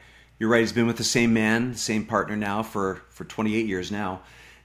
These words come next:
And, uh, yeah, Clyde and I basically disagree on everything. But, uh, you know, he's an atheist, I'm a Christian.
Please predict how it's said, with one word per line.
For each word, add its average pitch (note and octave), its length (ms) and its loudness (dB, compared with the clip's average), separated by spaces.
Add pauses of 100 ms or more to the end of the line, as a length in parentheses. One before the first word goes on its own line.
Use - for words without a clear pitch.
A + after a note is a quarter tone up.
And, F2+ 340 -4
uh, F#2+ 340 0
yeah, C#3+ 220 4
Clyde D3+ 300 4
and C#3 100 2
I C3+ 140 4
basically B2 400 2
disagree A2 380 0
on G#2 140 2
everything. G#2+ 520 0 (440)
But, A#2+ 460 6 (100)
uh, A2 640 4 (160)
you B2 140 2
know, A#2+ 60 4
he's C3 200 6
an A#2+ 60 6
atheist, C#3+ 420 4
I'm B2+ 100 4
a B2+ 40 2
Christian. G2 520 2